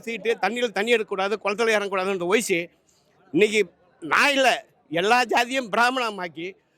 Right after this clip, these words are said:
எல்லா ஜாதியும் அர்ச்சகராக்கி, தமிழில் அர்ச்சனை செய்யப்படும். தமிழுக்காக வாழ்ந்த ஒரு தலைவர்.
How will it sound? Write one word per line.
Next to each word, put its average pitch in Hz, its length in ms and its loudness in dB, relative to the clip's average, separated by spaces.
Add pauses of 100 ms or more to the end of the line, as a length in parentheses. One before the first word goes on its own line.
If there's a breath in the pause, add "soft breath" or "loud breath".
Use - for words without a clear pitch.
(180)
எல்லா 202 300 2
ஜாதியும் 233 440 0
அர்ச்சகராக்கி, 185 580 -4 (600)
தமிழில் 302 460 4
அர்ச்சனை 254 300 -4
செய்யப்படும். 180 560 -6 (960)
தமிழுக்காக 269 500 4
வாழ்ந்த 226 260 0
ஒரு 190 120 -4
தலைவர். 180 360 -2